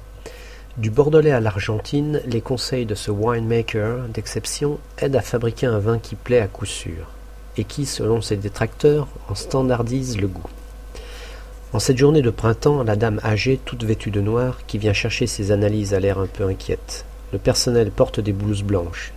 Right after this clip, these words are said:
des éprouvettes tournent dans des centrifugeuses, et de petits flacons remplis d'un liquide rouge sang semblent attendre leur tour. La vague odeur d'hôpital qui flotte ici laisserait croire qu'on y vient pour faire doser son cholestérol. «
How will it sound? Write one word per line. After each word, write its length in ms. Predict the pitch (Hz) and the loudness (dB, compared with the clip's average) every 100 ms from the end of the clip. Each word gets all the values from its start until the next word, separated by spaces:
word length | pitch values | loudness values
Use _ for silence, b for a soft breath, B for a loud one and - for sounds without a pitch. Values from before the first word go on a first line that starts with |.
| 98 | -4
des 180 | 92 | 0
éprouvettes 480 | 104 - 113 113 - | -2 -2 4 4 4
tournent 320 | - 123 120 | 0 2 2
dans 160 | 113 104 | 0 0
des 120 | 98 | 0
centrifugeuses, 880 | 98 113 - 107 - 98 90 87 87 | -2 -2 -4 -4 -2 -2 0 -2 -4
et 120 | 90 | -2
de 80 | 101 | 0
petits 300 | - 131 - | 2 0 0
flacons 400 | - 110 - 113 | -2 -2 0 2
remplis 340 | 104 113 - | 2 0 0
d'un 120 | 104 104 | 2 2
liquide 280 | 101 - | 0 0
rouge 320 | 98 110 113 - | 0 2 2 0
sang 300 | - 127 123 B B B B | 0 -2 -2 B B B B
semblent 340 | - 120 110 | -4 0 2
attendre 380 | 107 - 120 104 | 2 2 2 4
leur 160 | 98 - | 2 0
tour. 320 | 101 90 - - - - B B B B B 107 | -4 -2 -4 -8 -14 -16 B B B B B 0
La 80 | |
vague 220 | 110 131 131 | 4 6 6
odeur 280 | 127 123 | 6 6
d'hôpital 540 | 107 107 - - 131 113 | 6 0 0 2 4 2
qui 160 | - | -4
flotte 320 | - - 110 104 | -4 -2 -2 -2
ici 240 | - 143 | -4 2
laisserait 340 | 123 - 113 | 2 2 0
croire 360 | 107 - 127 110 | 0 2 2 2
qu'on 140 | - | -2
y 100 | 104 | 0
vient 200 | 101 120 | 2 2
pour 160 | 117 - | 2 -2
faire 200 | - 104 | -2 0
doser 280 | 104 104 113 | 2 2 0
son 140 | - | -2
cholestérol. « 640 | 95 98 92 - 98 87 | 0 0 0 0 0 0